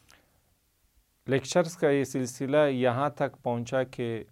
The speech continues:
کائنات کا یہ موجود نظم، یہ ہم آہنگی، یہ discipline اور order اپنے ناظم کی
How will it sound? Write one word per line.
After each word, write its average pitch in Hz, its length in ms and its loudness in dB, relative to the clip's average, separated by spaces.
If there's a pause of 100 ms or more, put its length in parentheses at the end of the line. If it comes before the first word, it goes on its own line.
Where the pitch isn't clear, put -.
(1300)
کائنات 135 600 2
کا 117 200 0 (340)
یہ 117 220 -4
موجود 113 580 -2 (120)
نظم، 117 600 0 (720)
یہ 123 320 0
ہم 110 280 -2
آہنگی، 110 760 -4 (520)
یہ 117 140 -4
discipline 120 720 -6
اور 110 240 -4
order 123 460 2 (1300)
اپنے 135 360 0
ناظم 127 500 0
کی 143 420 -4